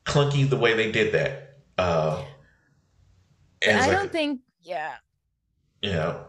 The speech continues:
Speaker 1: But
Speaker 2: I don't
Speaker 1: so
Speaker 2: think you could turn it off. You could turn it off now, because
Speaker 1: Yeah.
Speaker 2: you've sort of, uh, activated that center in your brain. Sorry, I interrupted
Speaker 1: Yeah.
Speaker 2: you.
Speaker 1: No, you're fine, because I was thinking, it's like, I, 'cause I just, uh, recently watched, uh,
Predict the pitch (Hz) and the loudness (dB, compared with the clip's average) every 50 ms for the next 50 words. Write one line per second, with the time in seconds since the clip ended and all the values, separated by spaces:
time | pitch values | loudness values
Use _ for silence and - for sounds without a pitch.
0 | - _ _ _ _ _ _ - 214 220 254 262 - 254 - - - 302 277 254 | -20 _ _ _ _ _ _ -4 0 0 2 2 2 2 2 0 -2 -4 -6 -6
1 | 247 254 240 - 247 214 - 233 214 202 190 - - 175 170 - - - - 135 | -6 -8 -8 -8 -8 -8 -4 -2 -2 -2 -2 -2 -2 -2 -2 -4 -6 -10 -16 -14
2 | 214 202 - 214 202 - 214 190 180 170 165 160 165 165 - - 170 147 135 131 | -10 -4 -4 -4 -2 -2 -2 0 0 2 2 2 2 0 -2 -4 -4 -4 -4 -4
3 | 147 - - _ _ _ _ _ _ - 196 - - 190 185 180 - - - 190 | -6 -10 -16 _ _ _ _ _ _ -10 -6 -2 2 4 4 4 2 0 -4 -10
4 | 190 180 180 - - - 208 196 185 175 - _ - 190 190 180 - - 180 180 | -12 -12 -14 -12 -8 -6 -4 -2 -4 -4 -6 _ -4 -4 -4 -2 -2 0 -2 -2
5 | - - 196 190 190 170 170 175 165 165 160 143 151 - - 156 151 147 147 147 | -2 -4 -4 -2 0 0 0 -2 -4 -4 -4 -4 -6 -6 -10 -8 -8 -8 -8 -8
6 | 147 143 131 - 143 139 131 147 151 - 180 170 160 147 139 143 160 180 - - | -8 -10 -10 -8 -8 -8 -8 -8 -6 -4 -2 0 0 0 -2 -2 -4 -8 -10 -10
7 | - - 139 - - 50 - - _ _ - 139 170 180 135 - 156 170 - - | -12 -12 -12 -14 -16 -18 -20 -20 _ _ -2 2 2 2 2 2 0 0 2 2
8 | 139 131 120 110 104 98 - 135 104 117 117 110 - - 120 110 107 95 95 101 | 4 4 4 2 0 -2 -2 0 2 4 4 2 2 0 -2 -2 -2 -2 -2 -2
9 | 98 101 101 92 92 - - 104 101 101 113 117 113 - - - - - - - | 0 0 0 -2 -2 -2 0 0 0 0 0 -2 -2 -2 -4 -4 -8 -14 -18 -20
10 | - - - - - _ _ _ _ _ - - 117 107 101 101 98 104 117 110 | -20 -20 -20 -20 -20 _ _ _ _ _ -2 2 2 4 4 2 0 -2 -2 -4
11 | - 113 113 107 104 101 98 101 98 101 - - - - - - 85 90 92 90 | -4 -4 -4 -2 -2 0 2 2 2 0 0 -2 -4 -4 -4 -2 0 2 2 2
12 | 87 85 80 80 78 - | 2 2 2 0 0 -2